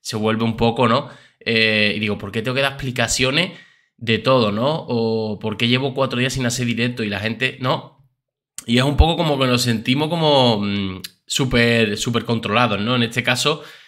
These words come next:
Antonio David, en este sentido, hombre, salvando las distancias, por supuesto, lo suyo es increíble, ¿no? Eh, están al tanto de todo, a ver si el hijo va, no va, ahí ha salido una esquinita, eh, no sé, no sé, eh, flipante, ¿no? Bueno, escuchadlo.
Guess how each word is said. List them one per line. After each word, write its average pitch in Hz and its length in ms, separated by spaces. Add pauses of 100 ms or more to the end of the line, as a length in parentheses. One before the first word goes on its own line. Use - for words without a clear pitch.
(260)
Antonio 107 400
David, 117 500
en 104 160
este 101 200
sentido, 110 520
hombre, 104 340
salvando 92 460
las 95 160
distancias, 101 460
por 98 160
supuesto, 123 560 (440)
lo 101 200
suyo 104 400
es 104 240
increíble, 104 540
¿no? 104 320
Eh, 92 560
están 107 360
al 110 140
tanto 104 300
de 107 120
todo, 117 420 (320)
a 104 140
ver 104 180
si 117 400 (260)
el 107 160
hijo 113 220
va, 113 200
no 110 220
va, 117 300
ahí 127 260
ha 123 100
salido 110 340
una 107 100
esquinita, 104 760 (200)
eh, 104 580
no 101 140
sé, 92 180
no 95 80
sé, 92 260
eh, - 100
flipante, 101 540
¿no? 104 140
Bueno, 101 260
escuchadlo. 95 600